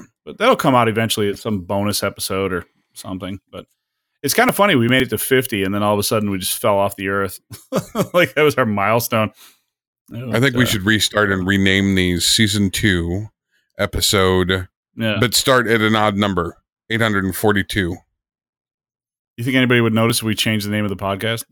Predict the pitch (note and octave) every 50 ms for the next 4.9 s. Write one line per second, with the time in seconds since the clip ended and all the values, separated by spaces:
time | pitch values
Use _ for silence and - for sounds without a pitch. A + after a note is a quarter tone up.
0 | _ F#2+ F#2+ F#2 F#2+ F#2 F#2+ G2+ G#2 A2+ G#2+ F#2 - G2 F#2 F#2 F2+ E2 - _
1 | _ _ _ _ _ _ _ _ _ _ _ _ _ _ _ _ _ _ _ _
2 | _ _ _ _ _ _ _ _ _ _ _ _ _ _ _ _ - G#2+ G2 G2+
3 | G2+ F#2+ F#2+ F#2+ E2+ E2+ - - - A2 G#2 F2+ D#2 E2+ F2+ F2+ D2+ C#2 D2 D#2
4 | E2 - - F2 F2+ - - - - - - - - - F#2+ F#2+ F#2